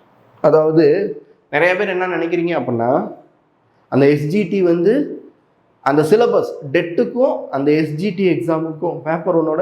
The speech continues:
நியமன தேர்வுக்கும் சேம் சிலபஸ், அப்படியே படிச்சு அடிச்சுட்டு நிம்மதியா வேலைக்கு போயிடலாம்னு நினைக்கிறீங்க. நல்ல விஷயம்தான், கரெக்ட் தான். But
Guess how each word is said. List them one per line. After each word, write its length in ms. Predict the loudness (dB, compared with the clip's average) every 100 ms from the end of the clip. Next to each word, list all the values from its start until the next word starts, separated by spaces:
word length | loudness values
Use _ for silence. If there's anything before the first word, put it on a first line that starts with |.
| -2
நியமன 320 | -2 -2 -2 0
தேர்வுக்கும் 400 | 0 0 -4 -8 -12 _ _ -2
சேம் 200 | 0 0 0
சிலபஸ், 360 | 0 0 -2 -4
அப்படியே 240 | -2 0 0
படிச்சு 220 | -2 -2 -2
அடிச்சுட்டு 340 | -2 -4 -2 -2 -2 -8 -18 -6 -2
நிம்மதியா 360 | 0 2 2 2
வேலைக்கு 240 | 2 0 -2
போயிடலாம்னு 340 | -2 0 -2 -4
நினைக்கிறீங்க. 380 | -6 -6 -8 -10 -10 -4
நல்ல 200 | 0 0
விஷயம்தான், 460 | 0 -2 0 -2 -4 -6
கரெக்ட் 280 | -4 -4 -6 -10
தான். 120 | -10 -14 -2
But 120 | 0